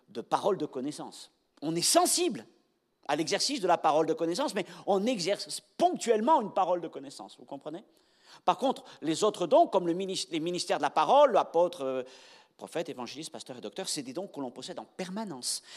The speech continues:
C'est pareil pour les dons d'intendance dont nous allons parler ce soir. Ce ne sont pas simplement des choses qu'on manifeste ponctuellement, mais ce sont des choses que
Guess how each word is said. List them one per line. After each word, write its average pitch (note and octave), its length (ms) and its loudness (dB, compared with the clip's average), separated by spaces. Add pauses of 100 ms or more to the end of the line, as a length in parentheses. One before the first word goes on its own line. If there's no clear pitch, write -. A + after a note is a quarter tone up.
(120)
C'est - 140 -2
pareil A#3+ 340 2
pour G3 160 -4
les F#3 120 2
dons D4+ 200 6
d'intendance G3 720 0 (160)
dont E3+ 120 -4
nous E3+ 140 -10
allons E3 180 -8
parler D3+ 280 -10
ce D#3 140 -14
soir. B2 280 -4 (280)
Ce - 60 -16
ne - 20 -10
sont D#3+ 80 -6
pas F3 140 2
simplement F3 400 -2
des E3+ 60 -2
choses E3+ 240 -4
qu'on D3 120 -4
manifeste G3 680 -2
ponctuellement, E3+ 600 2 (260)
mais - 80 -12
ce - 80 -12
sont A#3 120 -8
des G3 80 -6
choses C#4 360 -4
que G3+ 80 -14